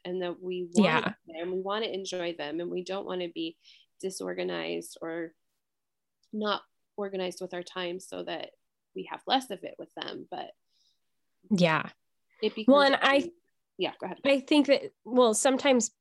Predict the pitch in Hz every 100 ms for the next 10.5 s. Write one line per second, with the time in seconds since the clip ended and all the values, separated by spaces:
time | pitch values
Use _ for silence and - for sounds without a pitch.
0 | _ _ - 240 233 226 214 208 196 180
1 | 165 165 _ - - - _ 233 - 240
2 | 208 196 180 - 202 180 151 - 170 -
3 | - - - - _ _ _ _ - 220
4 | 208 190 240 254 226 190 214 220 214 226
5 | 208 208 - 202 190 180 175 175 - _
6 | _ _ _ - 208 196 185 175 - _
7 | 226 226 220 208 190 220 208 170 - -
8 | - 202 175 62 - 214 _ _ - 220
9 | 214 208 220 220 220 202 214 196 - 247
10 | 233 - 208 185 170